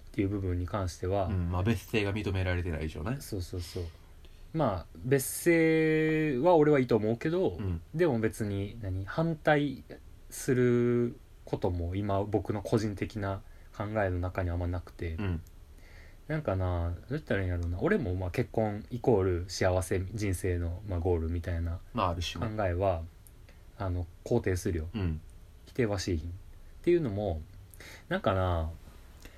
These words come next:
Speaker 1: 言ったらさ、固定観念的にさ、結婚イコール幸せみたいな図式あるやん。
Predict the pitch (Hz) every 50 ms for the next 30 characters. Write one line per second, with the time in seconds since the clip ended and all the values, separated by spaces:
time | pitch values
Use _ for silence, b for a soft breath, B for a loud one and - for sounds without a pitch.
0 | B B B B B - - - - - - - - - - - - 135 165 156
1 | - 170 165 160 - - 139 87 - - - 196 - 240 233 226 226 226 220 214
2 | 214 214 208 202 196 - - - - 175 175 175 165 - 147 - - - - -
3 | 160 - - - 185 175 170 170 170 160 - 175 127 101 87 - - 107 104 104
4 | 101 - 120 104 101 95 95 87 87 85 92 90 - - - 85 82 82 80 80